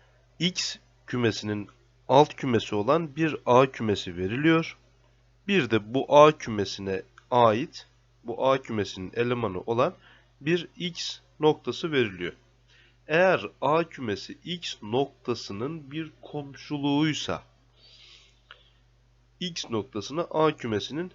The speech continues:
bir iç noktası denir. <clears throat> Bunu matematiksel olarak da eğer yazacak olursak, X A'nın bir iç noktasıdır. Ancak ve ancak bazı U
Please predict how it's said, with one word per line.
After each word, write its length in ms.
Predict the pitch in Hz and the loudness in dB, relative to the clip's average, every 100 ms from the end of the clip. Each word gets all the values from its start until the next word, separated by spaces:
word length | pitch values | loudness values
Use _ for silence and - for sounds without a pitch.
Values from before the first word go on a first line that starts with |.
| _ - | _ -20
bir 380 | 139 175 175 - | -10 -8 -8 -10
iç 240 | 160 - | -10 -4
noktası 540 | 131 120 123 117 113 98 | -2 -2 -6 -8 -8 -8
denir. 400 | 87 - - - _ _ _ _ _ _ - | -8 -8 -12 -12 _ _ _ _ _ _ -20
<clears throat> 20 | - - - - _ _ _ _ _ _ _ - - _ _ _ _ _ _ _ _ _ _ _ _ _ _ _ _ | -20 -18 -20 -20 _ _ _ _ _ _ _ -20 -20 _ _ _ _ _ _ _ _ _ _ _ _ _ _ _ _
Bunu 340 | 147 170 170 | -4 2 2
matematiksel 800 | 165 175 175 160 151 - - 139 | 2 0 0 0 0 -4 -6 -4
olarak 540 | 127 127 123 117 - 120 | 0 4 4 4 0 -6
da 100 | 104 | -2
eğer 260 | 107 104 | 0 -2
yazacak 580 | 101 104 101 95 98 - | -2 -4 -4 -6 -8 -6
olursak, 460 | 92 90 - 170 - - | -8 -8 -4 -6 -6 -10
X 320 | 180 165 - - | -8 -8 -10 2
A'nın 540 | 143 135 135 135 127 - | 6 6 4 -2 -8 -14
bir 400 | 120 131 135 - | -6 -4 -2 -4
iç 240 | 143 - | -8 -2
noktasıdır. 760 | 110 - 95 - - 160 - - _ _ _ _ _ _ - | -2 -2 -8 -8 -10 -10 -10 -14 _ _ _ _ _ _ 0
Ancak 520 | 151 156 110 95 - | 2 2 0 -4 0
ve 40 | 135 | 4
ancak 540 | 139 110 98 127 - _ _ _ _ _ - | 6 4 -2 -4 -6 _ _ _ _ _ -20
bazı 760 | 113 113 190 214 233 165 165 - - | -6 4 6 8 4 2 -2 -4 -6
U 400 | 156 180 185 | -2 0 0